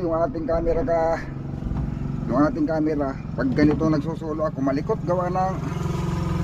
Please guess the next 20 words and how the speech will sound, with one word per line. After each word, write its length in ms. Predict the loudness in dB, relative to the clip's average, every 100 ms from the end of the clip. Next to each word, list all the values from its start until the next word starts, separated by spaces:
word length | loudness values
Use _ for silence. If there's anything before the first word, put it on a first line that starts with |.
| 0 -2 0
dito 240 | 0 2
nakalagay 480 | 2 2 2 0 0
sa 480 | -2 0 0 0 2
ulo 240 | 2 2
ko 160 | 2 2
yung 400 | 2 2 0 0
camera. 400 | 0 2 2 2 -2 -6 -6 -4 -4 -4 -4 -4 -4 -2 0
Pag 160 | 2 4
lumingon 400 | 4 4 2 2
ako, 240 | 2 0
li-, 240 | 2 0 0 -6 -8 -6 -6 -6 -2
sabay-sabay 560 | 2 2 4 2 2 2
sa 160 | 0 0 -4 -4 0
galaw 240 | 2 2 2
ng 160 | -2 -6
ulo. 380 | -10 -10 -12 -18 -20 -20 -18 -18 -18 -18 -16 -14 -8
Siyempre, 320 | -6 -2 -2
kung 240 | 2 2
naglalabigar 640 | 2 2 2 0 0 -2 -2
tayo, 400 | -6 -8 -8